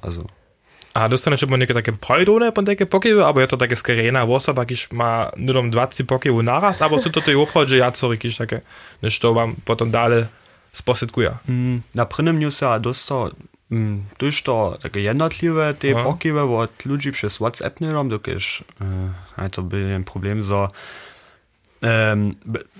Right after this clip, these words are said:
Speaker 1: to są App nie są mogli zastaje na Watchinch, a pr-, przez to oni te nie są widzieli, na kajku mailku ma one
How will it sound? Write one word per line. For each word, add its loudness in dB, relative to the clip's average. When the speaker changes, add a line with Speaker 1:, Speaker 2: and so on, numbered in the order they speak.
Speaker 1:
to 0
są 2
App -2
nie 2
są -2
mogli 0
zastaje 0
na 0
Watchinch, 0
a 2
pr-, -8
przez -4
to -2
oni 0
te -4
nie 0
są -4
widzieli, 0
na -2
kajku -2
mailku 0
ma 2
one 0